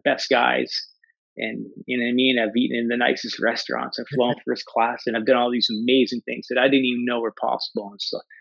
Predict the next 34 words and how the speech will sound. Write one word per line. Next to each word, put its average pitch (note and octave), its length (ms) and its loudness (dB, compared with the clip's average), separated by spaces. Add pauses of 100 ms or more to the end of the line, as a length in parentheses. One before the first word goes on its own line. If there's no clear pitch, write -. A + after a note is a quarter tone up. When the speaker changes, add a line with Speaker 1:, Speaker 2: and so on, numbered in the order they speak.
(140)
Speaker 1:
all G#2+ 160 -2
because A2+ 400 -6
I A2 140 -4
can G#2+ 100 -14 (120)
fucking A#2 360 -8 (460)
Speaker 2:
'Cause A2+ 120 -8
you G#2+ 80 -16
can A#2 220 -10
throw B2 160 2
some A#2 280 -10
Speaker 1:
take, B2+ 180 8
Speaker 2:
punches. - 140 -8 (200)
Speaker 1:
yeah, C3+ 500 8
I B2+ 80 10
can B2 160 4
take C3+ 240 8
one C#3 400 2
and B2 100 4
give C3+ 220 6
one. A#2 260 0 (120)
It, - 240 -4
but C#3 200 6
I A#2+ 120 6
think C#3+ 260 6
even C#3+ 300 10
more C3+ 220 8
importantly, C3 520 4
what A#2+ 180 2
put C#3+ 140 4
me C#3 100 0
in B2+ 60 -2
that B2 160 2
position B2+ 400 0
is, - 320 2